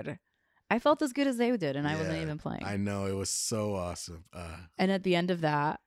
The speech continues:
Speaker 1: scene, um, basically, they're like, you know, everyone's, like,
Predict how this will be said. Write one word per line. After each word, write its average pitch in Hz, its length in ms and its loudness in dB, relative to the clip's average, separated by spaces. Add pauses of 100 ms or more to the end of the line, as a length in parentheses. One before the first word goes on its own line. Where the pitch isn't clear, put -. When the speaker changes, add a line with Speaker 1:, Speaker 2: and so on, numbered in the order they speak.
(140)
Speaker 1:
scene, 143 640 -4 (680)
um, 147 640 0
basically, 143 1000 -2 (960)
they're 143 260 0
like, 135 540 -2 (380)
you 147 160 0
know, - 380 -8
everyone's, 139 480 -2
like, 101 340 -8